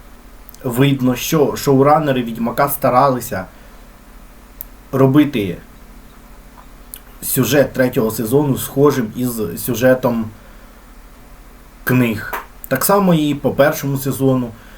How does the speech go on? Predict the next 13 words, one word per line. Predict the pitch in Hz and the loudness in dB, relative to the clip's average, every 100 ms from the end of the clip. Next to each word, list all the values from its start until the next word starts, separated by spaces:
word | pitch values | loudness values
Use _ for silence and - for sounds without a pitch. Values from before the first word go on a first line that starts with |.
| - | -8
можна | 127 131 | -2 0
було | 120 123 - | 2 2 0
сказати, | - 110 131 131 | -4 0 2 2
що | 104 - 123 123 110 104 85 82 - - - - - - - - - - | -6 -6 -2 0 0 -2 -6 -12 -20 -20 -20 -20 -20 -20 -20 -18 -20 -8
шоуранери | - 151 139 151 151 143 139 135 127 - - - - - - - - - - | 0 4 6 4 2 2 2 0 -2 -12 -20 -20 -20 -20 -20 -20 -20 -20 -16
дійсно | 113 139 170 131 | -2 4 4 2
хотіли | 123 117 139 117 | -4 0 2 2
випустити | 104 139 143 143 - 127 | 2 0 0 -6 -6 -4
якесь | 113 107 131 135 - - - - - - - - - | -2 0 -2 -2 -8 -12 -20 -20 -20 -20 -20 -16 -6
цікаве | 131 - 151 170 160 151 - 156 | -4 2 2 4 0 -4 -8 -6
і | 143 107 85 - - - - - - - - - - - - - - - - - - - - - - - - - - - - - - - - - | -2 -2 -4 -14 -20 -20 -20 -20 -20 -20 -20 -20 -20 -20 -20 -20 -20 -20 -20 -20 -20 -20 -20 -20 -20 -20 -20 -20 -20 -20 -20 -20 -20 -20 -20 -10
дивовижне | 117 139 147 156 139 113 104 | -2 2 4 4 2 0 -4
шоу, | - 127 127 | -2 0 0